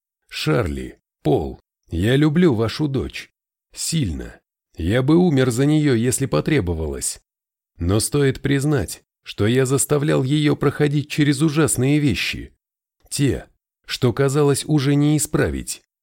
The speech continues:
Поэтому то, что она согласилась выйти за меня замуж, маленькое чудо. А то, что она прекрасно знает меня,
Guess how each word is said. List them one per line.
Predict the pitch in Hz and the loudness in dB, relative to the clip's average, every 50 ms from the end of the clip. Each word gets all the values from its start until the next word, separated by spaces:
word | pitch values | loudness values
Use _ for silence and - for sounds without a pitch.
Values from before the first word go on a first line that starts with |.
| _ _ _ _ _ _ _ _ _ _ _ | _ _ _ _ _ _ _ _ _ _ _
Поэтому | - 98 98 101 101 98 - 110 113 113 113 104 | 0 2 2 2 2 0 0 0 0 0 0 0
то, | - 131 127 113 | 0 0 0 0
что | - - 123 117 113 | 0 0 0 0 2
она | 113 117 123 117 | 2 2 0 0
согласилась | - 127 110 107 113 113 104 - 131 131 127 117 95 - | 0 0 0 0 0 0 0 0 0 0 0 0 0 0
выйти | 107 120 127 127 - - 120 | 0 0 0 0 0 -2 -2
за | 104 113 120 | 0 2 2
меня | 117 120 120 123 117 107 | 2 2 2 0 0 0
замуж, | 104 131 135 117 85 69 67 - - - - _ _ _ _ - | 0 -2 -2 0 -2 -4 -6 -8 -12 -14 -16 _ _ _ _ -4
маленькое | 98 101 123 135 131 139 139 127 - 139 139 143 143 | 0 2 2 2 4 2 2 2 2 0 2 2 0
чудо. | - - - 156 117 90 69 60 53 - - _ _ _ _ _ _ _ _ _ _ | 0 0 0 0 0 0 -2 -6 -10 -12 -16 _ _ _ _ _ _ _ _ _ _
А | - 90 95 101 | -2 0 0 0
то, | 101 - 120 123 | 0 0 0 0
что | 107 - - 120 113 | 0 0 -2 0 0
она | 117 120 127 123 110 | 2 2 0 0 0
прекрасно | - 120 117 - 123 131 127 - - 127 120 | 0 -2 -2 0 0 -2 0 0 0 -2 0
знает | 104 120 147 143 131 104 92 - 101 | 0 0 2 2 2 0 0 0 0
меня, | 98 95 92 90 85 73 64 - | 0 2 2 0 -2 -4 -6 -12